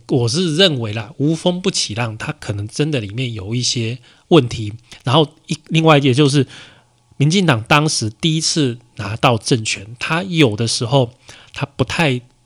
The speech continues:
懂得怎么样去实施整个政治。而且你看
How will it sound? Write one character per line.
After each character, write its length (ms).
懂 260
得 140
怎 180
么 120
样 200
去 200
实 440
施 440
整 160
个 120
政 260
治。 240
而 100
且 160
你 140
看 180